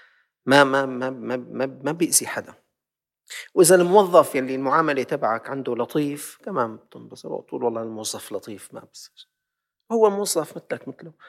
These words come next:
وإذا القاضي لطيف، يعني حتى لو حكم عليك، قول: "هذا لطيف". يعني ما، ما، ما بتتضايق.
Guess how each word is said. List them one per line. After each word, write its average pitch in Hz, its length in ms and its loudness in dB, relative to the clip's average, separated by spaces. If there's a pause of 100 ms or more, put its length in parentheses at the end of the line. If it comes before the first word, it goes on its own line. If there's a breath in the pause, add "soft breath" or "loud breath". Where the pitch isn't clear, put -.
(140 loud breath)
وإذا 156 160 4
القاضي 170 380 6
لطيف، 131 460 -6
يعني 113 160 -4
حتى 185 240 -2
لو 214 80 2
حكم 170 360 -2
عليك، 143 340 -4 (120)
قول: 190 140 -8
"هذا 135 200 -2
لطيف". - 480 -8 (680 loud breath)
يعني 120 160 0
ما، 147 80 2
ما، 170 200 -2 (180)
ما 165 100 -8
بتتضايق. 143 560 -12